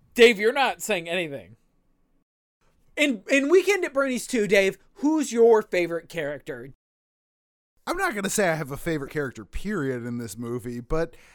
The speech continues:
Speaker 2: I guess if you're gonna make me pick, it's gotta be the guy from this weird subplot where the company sends a private investigator to look into the money that Bernie stole,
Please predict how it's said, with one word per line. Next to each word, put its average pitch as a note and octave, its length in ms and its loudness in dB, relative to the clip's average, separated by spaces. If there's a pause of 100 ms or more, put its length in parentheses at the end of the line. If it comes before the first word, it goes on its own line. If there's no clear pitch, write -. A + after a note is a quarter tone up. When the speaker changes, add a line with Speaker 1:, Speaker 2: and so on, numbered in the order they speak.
(220)
Speaker 2:
I G3 100 0
guess B3 380 -4
if G3+ 200 -2 (120)
you're F#3+ 220 -4
gonna A#3 160 -2
make G3 200 -6
me E3 140 -6
pick, - 480 -6
it's - 160 -6
gotta A3+ 200 2
be A3+ 100 -4
the G#3 80 -8
guy E3+ 180 -2
from E3+ 200 -6
this C#3+ 140 -6
weird A3 300 -8
subplot F#3+ 680 -6
where D3 400 -2 (100)
the C3+ 180 -10
company F#3+ 880 -4
sends D#3 540 -4 (100)
a C#3 100 -8
private E3 500 -6
investigator E3+ 1000 -10 (320)
to D3+ 120 -8
look D3 260 -6
into D#3+ 300 -6
the B2+ 120 -8
money D#3 320 -6
that D#3 140 -6
Bernie E3 340 -8
stole, D#3 680 -6